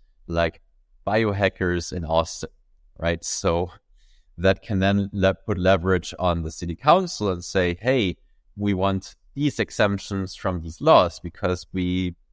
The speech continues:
I don't know, want to do self-experimentation." So then they have that leverage to get these kinds of agreements, right? So the network state is basically Balaji's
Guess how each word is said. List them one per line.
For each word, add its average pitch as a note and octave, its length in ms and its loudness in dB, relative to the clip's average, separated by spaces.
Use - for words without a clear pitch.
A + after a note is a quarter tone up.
I F#2+ 40 -4
don't F#2 100 -2
know, D#2+ 120 -2
want F2 200 -4
to G#2 100 -4
do F#2+ 80 -2
self-experimentation." E2+ 1120 -2
So - 220 -4
then B2 480 4
they G2+ 200 2
have G#2+ 300 2
that G2 140 0
leverage G2 520 2
to - 120 -12
get G#2+ 280 0
these F#2+ 180 -4
kinds F2 260 -2
of D#2+ 100 -6
agreements, D#2+ 680 -6
right? E2+ 300 -4
So F2 400 -2
the F2+ 240 -2
network B2 420 0
state A2 400 0
is - 140 -6
basically F2+ 840 -2
Balaji's F2 760 0